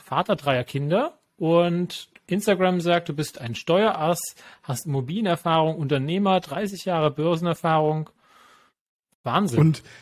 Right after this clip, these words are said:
Speaker 2: du hast
Speaker 1: Ja.
Speaker 2: den letzten Punkt, das Impressum und den Datenschutz vergessen, aber gut,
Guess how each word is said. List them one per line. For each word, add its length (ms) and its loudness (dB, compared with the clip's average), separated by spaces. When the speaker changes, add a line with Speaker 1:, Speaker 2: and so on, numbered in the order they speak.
Speaker 2:
du 100 0
hast 100 2
Speaker 1:
Ja. 40 2
Speaker 2:
den 100 2
letzten 300 0
Punkt, 240 -2
das 140 -6
Impressum 500 -4
und 100 -8
den 100 -6
Datenschutz 480 -2
vergessen, 460 -4
aber 260 -2
gut, 300 -8